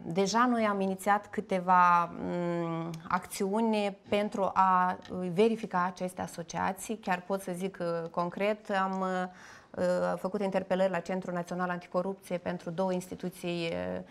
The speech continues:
de educație timpurie, unde am solicitat implicarea angajaților respectivi în evaluarea activității asociațiilor obștești. La zi,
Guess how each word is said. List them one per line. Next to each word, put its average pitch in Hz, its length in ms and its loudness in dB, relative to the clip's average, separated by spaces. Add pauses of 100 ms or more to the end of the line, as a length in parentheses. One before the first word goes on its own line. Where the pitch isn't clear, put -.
(180)
de 175 120 -2
educație 180 440 -2
timpurie, 175 640 0
unde 196 240 0
am 180 320 2
solicitat 190 680 -2
implicarea 180 1040 0
angajaților 180 720 -2
respectivi 175 640 -2
în 202 120 -2
evaluarea 190 760 2 (400)
activității 175 580 -6
asociațiilor 175 640 -8
obștești. 240 720 -4 (840)
La 220 220 4 (180)
zi, 208 340 0